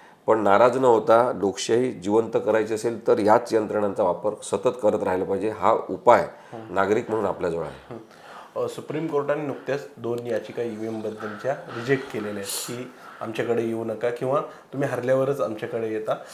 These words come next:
Speaker 2: मला या दोन याचिकांबद्दल विचारायचं आहे. जेव्हा सुप्रीम कोर्टाने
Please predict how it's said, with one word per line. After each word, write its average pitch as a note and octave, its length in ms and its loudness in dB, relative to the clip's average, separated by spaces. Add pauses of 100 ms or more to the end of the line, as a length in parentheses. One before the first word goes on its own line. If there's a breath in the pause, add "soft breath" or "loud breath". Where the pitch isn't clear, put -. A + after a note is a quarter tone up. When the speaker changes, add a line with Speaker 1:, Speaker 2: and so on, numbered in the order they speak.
(200 loud breath)
Speaker 2:
मला D3+ 160 2
या E3 140 2
दोन D#3 200 -2
याचिकांबद्दल C3 720 -2
विचारायचं G#2+ 540 -6
आहे. C3+ 100 -6
जेव्हा B2 280 2
सुप्रीम C3 340 -8
कोर्टाने B2+ 460 -2